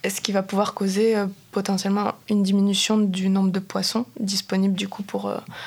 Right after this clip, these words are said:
pour le plongeon huard. Puis ça, ça va en-, aussi engendrer une augmentation de la teneur, euh, en mercure de l'eau, euh, donc qui est un métal toxique, puis qui va donc intoxiquer les poissons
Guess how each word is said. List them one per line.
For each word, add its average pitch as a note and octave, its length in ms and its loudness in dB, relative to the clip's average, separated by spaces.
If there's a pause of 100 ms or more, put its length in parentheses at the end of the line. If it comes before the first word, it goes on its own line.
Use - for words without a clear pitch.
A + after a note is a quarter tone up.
(200)
pour A3+ 120 -6
le A3 140 2
plongeon G3+ 400 2
huard. G3+ 300 2
Puis - 140 -4
ça, C4 120 2
ça C4 140 2
va A3 100 2
en-, F#3+ 220 4
aussi G3 280 2
engendrer G#3+ 760 2
une G#3 160 4
augmentation G3+ 560 2
de A#3+ 100 4
la G#3 200 0
teneur, G3+ 580 0
euh, G3 320 2
en G3+ 140 2
mercure G3 500 0
de G#3+ 140 2
l'eau, G#3 180 2 (600)
euh, G#3 100 4
donc F#3 220 2
qui - 80 0
est G3 100 2
un F#3+ 80 4
métal F#3 320 0
toxique, - 500 -4 (380)
puis G3 180 -2
qui G3 140 -2
va F3+ 320 6 (140)
donc F#3+ 320 0
intoxiquer G3 560 2
les G#3+ 160 2
poissons G#3 400 0